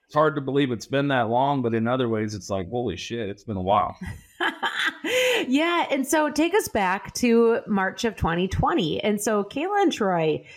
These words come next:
Speaker 2: uh, what was going on at the farm? What was going on in the family? What was going on in the business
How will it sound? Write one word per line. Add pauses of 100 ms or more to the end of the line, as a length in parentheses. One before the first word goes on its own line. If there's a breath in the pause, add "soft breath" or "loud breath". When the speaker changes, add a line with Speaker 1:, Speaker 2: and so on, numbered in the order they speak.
(200 loud breath)
Speaker 2:
uh,
what
was
going
on
at
the
farm?
What
was
going
on
in
the
family?
What
was
going
on
in
the (120)
business